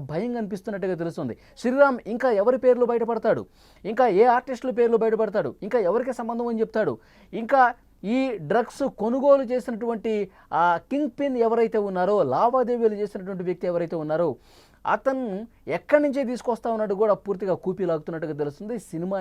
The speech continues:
ఇండస్ట్రీలో ఇంకా చాలా పేర్లు బయటకు వచ్చే అవకాశం చాలా స్పష్టంగా కనిపిస్తుంది. పోలీసులు దీన్ని చాలా సీరియస్గా తీసుకున్నారు. ఎందుకంటే డ్రగ్స్ రహిత రాష్ట్రంగా, డ్రగ్స్ రహిత నగరంగా మార్చాలని చెప్పి ఇక్కడ తెలుగు రాష్ట్రాలతో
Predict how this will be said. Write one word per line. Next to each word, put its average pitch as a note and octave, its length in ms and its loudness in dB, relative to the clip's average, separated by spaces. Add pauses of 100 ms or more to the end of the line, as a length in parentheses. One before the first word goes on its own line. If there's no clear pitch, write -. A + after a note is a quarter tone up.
ఇండస్ట్రీలో D#3+ 520 -6
ఇంకా G3+ 140 -6 (120)
చాలా F#3 220 0 (100)
పేర్లు F#3+ 240 0 (380)
బయటకు F3 280 0
వచ్చే E3+ 200 -6
అవకాశం D#3 400 -8
చాలా C#3 200 -6
స్పష్టంగా C#3+ 420 -4 (300)
కనిపిస్తుంది. D#3+ 420 -6 (100)
పోలీసులు E3 400 -2 (400)
దీన్ని G#3+ 220 0
చాలా G3 200 0
సీరియస్గా G#3+ 440 2
తీసుకున్నారు. A3 420 -4
ఎందుకంటే G3+ 320 4 (680)
డ్రగ్స్ B3 400 2 (540)
రహిత G#3 280 2 (380)
రాష్ట్రంగా, G3+ 520 2 (400)
డ్రగ్స్ A3 260 -2 (120)
రహిత A3+ 240 2 (520)
నగరంగా B3 480 2
మార్చాలని F3 440 -4
చెప్పి F3 200 -4 (360)
ఇక్కడ C#3+ 140 -2 (100)
తెలుగు A#3+ 220 2
రాష్ట్రాలతో F3+ 340 -4